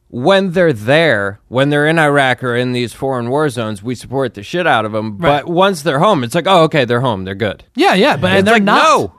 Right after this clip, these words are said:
Speaker 2: No,
Speaker 1: no,
Speaker 2: they're not.
Speaker 1: they are the furthest thing from good.
Speaker 2: A-, absolutely. And, and th-, in the movie, and this is the thing I think that's unfairly people on the left are not acknowledging, they do address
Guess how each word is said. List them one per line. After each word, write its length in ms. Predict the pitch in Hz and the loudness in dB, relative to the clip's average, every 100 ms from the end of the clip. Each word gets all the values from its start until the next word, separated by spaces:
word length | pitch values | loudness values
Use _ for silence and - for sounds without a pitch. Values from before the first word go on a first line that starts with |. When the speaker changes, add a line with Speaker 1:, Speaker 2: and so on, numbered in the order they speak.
| - | -4
Speaker 2:
No, 100 | 226 | 2
Speaker 1:
no, 120 | 240 262 | 4 4
Speaker 2:
they're 80 | 226 | 4
not. 140 | 240 | 2
Speaker 1:
they 160 | 170 226 | 4 4
are 180 | 226 214 | 4 2
the 280 | 180 190 | 0 -6
furthest 720 | 151 - - 208 220 156 - - | -8 -16 -4 0 0 -2 -10 -4
thing 320 | 170 139 113 | -2 -2 -4
from 520 | - - 127 113 104 - 98 | -8 -4 -2 -2 -4 -8 -2
good. 420 | 120 123 65 - | 0 2 -2 -8
Speaker 2:
A-, 40 | 220 | -4
absolutely. 680 | 175 190 151 175 143 110 110 | -2 -4 -4 -6 -8 -10 -4
And, 200 | 214 220 | 0 2
and 340 | 247 240 180 | 0 0 -4
th-, 300 | 180 - - | -8 -10 -6
in 180 | 311 339 | -2 0
the 60 | 277 | 2
movie, 400 | 285 320 214 190 | 2 4 2 0
and 100 | 208 | -2
this 80 | 185 | -4
is 60 | |
the 80 | 185 | -8
thing 260 | 185 190 170 | -6 -4 -4
I 60 | |
think 180 | 160 160 | -6 -8
that's 160 | 151 - | -10 -8
unfairly 800 | 165 135 170 160 151 151 143 135 - | -8 -6 -4 -4 -4 -6 -8 -12 -16
people 260 | - 185 160 | -12 -8 -8
on 100 | 151 | -8
the 60 | 147 | -8
left 240 | 147 - | -8 -10
are 40 | |
not 160 | 139 135 | -10 -12
acknowledging, 540 | 127 165 180 151 139 135 - - _ - | -10 -8 -6 -8 -12 -14 -20 -20 _ -6
they 180 | 190 254 | 0 0
do 300 | 180 269 262 | 2 4 4
address 500 | 196 185 190 165 | 2 2 0 -2